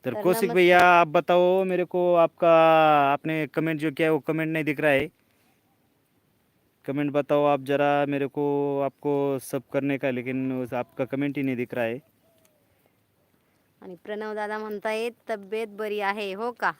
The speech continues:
Speaker 2: तर मग आराम करा, जेवण करा, उन्हात फिरू नका जास्त,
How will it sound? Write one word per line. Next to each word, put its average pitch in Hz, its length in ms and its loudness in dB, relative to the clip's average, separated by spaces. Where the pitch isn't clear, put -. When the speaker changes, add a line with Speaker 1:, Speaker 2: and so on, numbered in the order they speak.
Speaker 2:
तर 196 100 -12
मग 202 440 -8
आराम 214 300 -2
करा, 214 300 -2
जेवण 208 360 -8
करा, 202 460 0
उन्हात 220 240 -4
फिरू 214 220 -8
नका 208 280 -8
जास्त, 208 400 -6